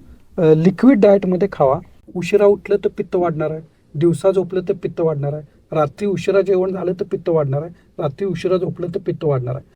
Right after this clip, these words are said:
आयुर्वेदानं व्यायामाची डेफिनेशन काय सांगितले? "शरीर आयास जननम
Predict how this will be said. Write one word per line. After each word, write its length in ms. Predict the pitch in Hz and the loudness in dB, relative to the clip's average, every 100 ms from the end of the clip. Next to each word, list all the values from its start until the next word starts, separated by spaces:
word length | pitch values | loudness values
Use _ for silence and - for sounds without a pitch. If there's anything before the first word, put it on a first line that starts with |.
| _ | _
आयुर्वेदानं 640 | 151 156 185 190 202 202 202 | -4 -2 -2 -4 -4 -6 -4
व्यायामाची 520 | 190 160 175 185 175 | -4 -2 -4 -6 -6
डेफिनेशन 440 | 170 170 165 170 | -6 -2 -4 -4
काय 180 | 160 156 | -6 -8
सांगितले? 360 | 151 143 131 165 - _ - - _ | -6 -6 -6 -6 -10 _ -20 -20 _
"शरीर 340 | - 180 202 | -6 0 2
आयास 380 | 208 185 190 185 202 | 2 2 0 0 -2
जननम 440 | 165 165 175 190 | 0 0 0 -4